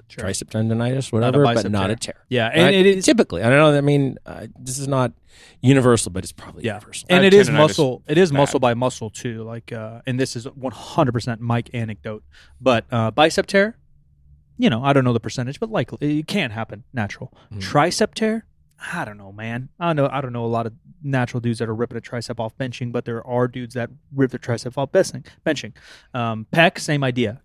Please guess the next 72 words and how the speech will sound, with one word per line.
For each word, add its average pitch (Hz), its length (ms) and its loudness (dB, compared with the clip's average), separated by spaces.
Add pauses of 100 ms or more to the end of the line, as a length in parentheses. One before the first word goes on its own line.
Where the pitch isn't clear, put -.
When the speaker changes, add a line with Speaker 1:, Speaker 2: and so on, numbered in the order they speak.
(100)
Speaker 3:
How 185 140 0
is 208 60 2
Speaker 1:
Can 247 100 6
it 262 40 4
Speaker 3:
that, 226 40 4
Speaker 1:
happen 247 240 -2
Speaker 3:
wh-, - 20 0
Speaker 1:
natural? 233 400 0 (200)
Speaker 3:
is 151 100 -6
that, 175 180 -2
like, 175 260 -8 (600)
does 139 100 -10
that 175 140 -4
happen 175 260 -6
on 147 140 -4
the 123 80 -8
descent 143 880 -6 (220)
Speaker 1:
I 139 80 4
think 135 120 4
Speaker 3:
or 160 40 6
Speaker 1:
on 151 120 6
the, 139 60 4
Speaker 3:
on 127 80 0
the, 117 260 -6
Speaker 1:
I 147 140 4
think 151 140 4
Speaker 3:
uh, 160 60 6
Speaker 1:
on 147 40 0
the 143 80 2
concentric. 127 640 -6
Yeah, 127 140 -2
Speaker 3:
Really? 127 160 0
Speaker 1:
guys 135 180 6
firing 123 400 2
really 120 180 -2
hard. 127 300 -2
Speaker 3:
Yeah, 147 80 0
I - 20 4
have 135 120 0
no 139 100 2
Speaker 1:
Uh, 131 40 6
Speaker 3:
idea 123 240 2
about 110 300 0
benching 110 360 -6
Speaker 1:
yeah, 147 140 4
I - 20 4
Speaker 3:
besides 139 180 4
Speaker 1:
think 220 140 2
Speaker 3:
I - 40 2
Speaker 1:
same 185 140 6
Speaker 3:
can 170 80 6
Speaker 1:
idea 156 220 6
is, 117 100 -2
like, 120 220 -4 (180)
their 139 240 6
muscles 131 460 2
are 139 40 4
just 135 200 0
more 135 160 2
powerful 147 320 0
than 139 100 0
ligaments, 147 300 0
so 120 80 -10
they're 139 100 -4
firing 151 540 -6
that 127 140 -6
shit - 180 -10
off 131 120 -4
their 127 80 -8
chest, 175 320 -6
and 123 120 -10
their - 40 -20